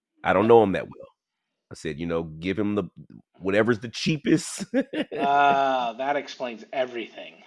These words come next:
Speaker 2: That's why
Speaker 1: Yeah.
Speaker 2: I agreed to this. I agreed to this 'cause I got this cheap crap. Yeah.
Speaker 1: But listen, but I
Speaker 2: I'm a
Speaker 1: knew
Speaker 2: cheap date.
Speaker 1: I knew what we could build together, man. But no, seriously, man, working with you in the past on Ghost Brothers, like,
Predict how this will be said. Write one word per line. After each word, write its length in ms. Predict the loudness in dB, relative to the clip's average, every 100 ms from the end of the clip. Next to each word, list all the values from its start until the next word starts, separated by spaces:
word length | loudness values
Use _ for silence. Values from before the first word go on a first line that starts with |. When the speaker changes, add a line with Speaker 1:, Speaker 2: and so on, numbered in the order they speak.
| -12 2
Speaker 2:
That's 220 | 4 8
why 140 | 10
Speaker 1:
Yeah. 100 | 8
Speaker 2:
I 20 |
agreed 300 | 6 4 4
to 100 | 2
this. 260 | -6 -8 -2
I 120 | -2
agreed 340 | 0 0 0 0
to 80 |
this 220 | -6 -8 -10
'cause 180 | -14
I 80 | -12
got 160 | -14 -12
this 220 | -14 -12
cheap 320 | -10 -10 -12
crap. 320 | -16 -14 -14 _
Yeah. 340 | -4 0 0 -2 -8
Speaker 1:
But 80 | -6
listen, 260 | -6 -8 -12 -6
but 160 | -4 0
I 120 | 0
Speaker 2:
I'm 140 | -2 -2
a 20 |
Speaker 1:
knew 80 | 4
Speaker 2:
cheap 320 | 4 4 2
date. 360 | 4 4 2 -10 -20 -20 -20 -20 -20 _
Speaker 1:
I 140 | 0 0
knew 300 | 2 2 4
what 160 | 0
we 100 | -4
could 240 | -4 -4 0
build 280 | 0 0
together, 380 | -6 -4 -4 -4 -10
man. 320 | -10 -10 -10
But 100 | -4
no, 180 | -2 -2
seriously, 440 | -4 -6 -6 -6
man, 200 | -6 4
working 300 | 6 6 2
with 140 | -4
you 100 | -2
in 80 | -2
the 60 | -2
past 400 | 0 2 0 -2
on 140 | -4
Ghost 260 | -2 -2 -2
Brothers, 360 | -2 -2 -4
like, 280 | -2 -2 -4